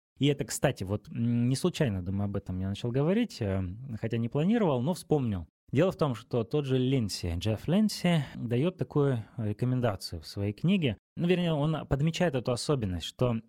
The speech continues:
для изучающих английский язык нужно обращать внимание на аспирацию, потому что во многих языках это не характерное явление, ну, скажем, для нас это точно, потому что аспирация при дыхании, да. Поясню на случай, вдруг у вас будет очень разная аудитория слушать.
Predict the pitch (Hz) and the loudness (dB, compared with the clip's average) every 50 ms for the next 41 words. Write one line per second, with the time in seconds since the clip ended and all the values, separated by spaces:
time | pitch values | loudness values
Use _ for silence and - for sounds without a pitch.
0 | _ - 123 107 107 120 131 139 135 127 113 104 104 - - 113 110 113 117 - | _ -10 -8 -2 0 2 2 2 2 2 0 -2 -4 -6 -8 -8 -8 -8 -4 -2
1 | 139 117 98 - - 101 - 104 104 107 110 110 - - - 139 147 151 180 240 | 0 0 0 -2 -6 -6 -4 -2 -2 0 -2 -2 -4 -2 -2 -2 0 2 0 0
2 | 220 - - - - _ _ _ - 110 107 117 143 160 147 147 151 151 151 143 | -2 -2 -10 -20 -20 _ _ _ -4 0 2 2 2 2 2 2 0 2 2 0
3 | 131 - - - _ _ - - 120 117 123 127 - - - 151 117 92 - - | 0 -4 -6 -14 _ _ -8 -6 -4 -2 -2 -2 -4 0 0 0 0 0 -2 -6
4 | 104 101 110 120 135 131 120 101 95 95 92 98 107 107 98 95 - - 120 107 | -2 0 0 2 2 2 2 0 0 0 0 0 0 0 -2 -4 -4 -4 -4 -4
5 | 98 90 87 - - 147 160 156 - - 139 139 131 - - - 123 107 107 110 | -2 -4 -6 -2 -2 -2 -2 -2 -2 -2 0 0 0 -2 -2 -2 0 0 0 0
6 | 120 123 113 101 - - 110 98 101 - 101 - 95 - - 92 90 95 104 95 | -2 -2 -2 -4 -4 -4 -4 -4 -2 -4 -4 -6 -6 -8 -8 -6 -4 -2 -4 -4
7 | - 110 117 - - - 131 127 127 131 135 131 127 131 135 135 135 135 135 120 | -4 -6 -8 -8 -6 -4 -4 -2 0 0 0 0 -2 0 0 0 0 0 -2 -2
8 | 110 - - 104 95 92 87 90 90 95 104 110 - - - _ - _ - 92 | -4 -4 -4 -4 -4 -4 -4 -2 -2 -2 -2 -2 -4 -10 -20 _ -20 _ -6 -6
9 | 87 - - - 120 139 147 135 - _ _ _ _ - 90 90 87 90 98 92 | -6 -6 -4 -2 0 0 0 -2 -6 _ _ _ _ -10 -6 -6 -4 -4 -4 -6
10 | - - - 98 92 - _ _ _ _ - 104 - - 151 165 - - - - | -6 -4 -4 -4 -4 -4 _ _ _ _ -6 -4 0 2 0 0 0 -2 -4 -2
11 | 117 120 120 113 - 107 92 80 78 87 92 92 82 80 - - 101 98 95 - | -2 0 0 0 -2 -2 -4 -4 -4 -4 -4 -4 -4 -6 -6 -4 -4 -4 -4 -4
12 | - 135 135 127 120 - - 95 90 90 90 90 92 92 - - - 104 95 - | -2 0 0 0 -2 -4 -8 -8 -6 -6 -4 -6 -6 -8 -10 -12 -10 -10 -10 -8
13 | - 90 87 87 120 - _ - 90 87 85 87 87 82 87 87 87 85 _ 101 | -8 -8 -4 -4 -6 -6 _ -8 -6 -6 -4 -6 -6 -6 -6 -8 -10 -10 _ -14
14 | - - - 95 90 92 - 107 101 107 107 90 87 95 90 90 90 95 95 95 | -16 -10 -8 -8 -8 -6 -4 -2 0 0 0 -2 -4 -6 -6 -4 -4 -4 -4 -2
15 | 92 127 127 - 233 208 156 117 - - 104 87 - - - | -2 -2 0 0 0 0 0 -2 -2 -6 -8 -8 -6 -8 -10